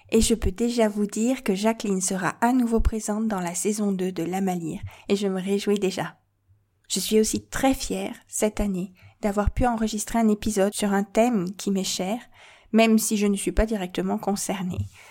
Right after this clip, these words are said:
à savoir comment parler du handicap aux enfants pour encourager une éducation inclusive. C'est un épisode que j'ai eu le plaisir d'enregistrer avec Laurie, enseignante spécialisée, qui a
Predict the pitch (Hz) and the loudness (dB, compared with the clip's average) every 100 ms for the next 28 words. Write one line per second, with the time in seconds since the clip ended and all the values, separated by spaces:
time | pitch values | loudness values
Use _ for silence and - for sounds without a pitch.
0 | - _ - 208 214 208 185 202 240 - | -20 _ -4 -2 0 -2 2 2 2 0
1 | - 233 247 240 233 220 214 208 185 180 | 2 4 4 4 2 4 2 0 0 0
2 | 190 185 208 233 - - 196 190 180 180 | -2 -2 0 0 0 -2 -2 -2 -2 -4
3 | 202 - - - 233 214 220 240 220 208 | -4 -6 -20 -2 -2 0 -2 -2 -4 -2
4 | 220 226 214 196 208 - 196 - 208 190 | 0 0 0 0 0 2 2 2 2 2
5 | 190 196 190 151 - - _ _ _ _ | -2 -6 -6 -8 -10 -20 _ _ _ _
6 | _ _ _ _ _ - 208 208 208 208 | _ _ _ _ _ -8 2 4 4 2
7 | 208 233 233 220 214 202 185 214 233 262 | 4 4 4 4 4 4 2 2 2 0
8 | 226 208 208 202 202 - 240 190 180 214 | 2 2 2 0 -4 -2 0 0 2 4
9 | 214 202 190 - _ _ _ - 220 - | 4 2 -2 -6 _ _ _ 2 2 4
10 | 233 226 220 - - 220 - 226 202 180 | 2 4 2 0 -2 0 2 0 0 -6
11 | 190 _ _ _ - - 247 | -8 _ _ _ -10 2 4